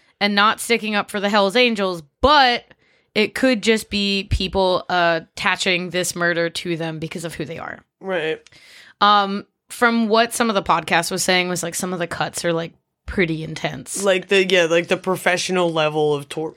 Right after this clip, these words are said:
Speaker 2: torture doesn't really line up
Speaker 1: And also,
Speaker 2: with,
Speaker 1: like,
Speaker 2: like, their past patterns
Speaker 1: like,
Speaker 2: as a group.
Speaker 1: the way that the torso was separated too, like, the podcast kinda gets a li-, into a little bit more of that, which I
Speaker 2: You
Speaker 1: did
Speaker 2: look like
Speaker 1: not,
Speaker 2: you wanna throw up
Speaker 1: I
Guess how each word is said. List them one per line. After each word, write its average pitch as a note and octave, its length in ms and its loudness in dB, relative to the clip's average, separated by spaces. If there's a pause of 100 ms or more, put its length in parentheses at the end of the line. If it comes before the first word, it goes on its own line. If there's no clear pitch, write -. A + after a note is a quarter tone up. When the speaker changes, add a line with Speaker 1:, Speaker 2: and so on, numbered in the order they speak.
Speaker 2:
torture E3+ 480 -6
doesn't D#3+ 380 -2
really D#3+ 240 -4
line D3 400 -4
up C#3+ 380 -4
Speaker 1:
And F#3+ 180 2
also, F#3+ 380 4
Speaker 2:
with, G#3 80 4
Speaker 1:
like, G3+ 160 4
Speaker 2:
like, E3 260 2
their E3 200 2
past D3 420 -2
patterns C3+ 840 -6
Speaker 1:
like, G#3+ 160 2
Speaker 2:
as C3 240 -2
a C3 80 -10
group. C3+ 460 -10
Speaker 1:
the G#3 100 2
way G3 200 4
that F#3+ 160 -2
the G#3+ 100 -2
torso F3+ 440 -2
was F3+ 160 -4
separated E3+ 560 2
too, E3 360 0
like, E3 320 -4
the F3 60 -8
podcast F3 520 -2
kinda A#3+ 220 0
gets C#4 180 0
a C#4+ 60 -6
li-, C4 200 -2
into C4 240 0
a B3+ 40 6
little A#3+ 160 2
bit A3+ 140 0
more G#3+ 160 -2
of G3 80 -2
that, G3+ 140 0
which F#3+ 220 -6
I G3+ 560 2 (960)
Speaker 2:
You F3+ 80 -10
Speaker 1:
did A3+ 100 2
Speaker 2:
look A3 140 2
like A3 80 2
Speaker 1:
not, G#3 100 2
Speaker 2:
you G3 60 4
wanna F#3 200 0
throw D#3+ 260 -8
up B2 180 -10
Speaker 1:
I A#3+ 60 4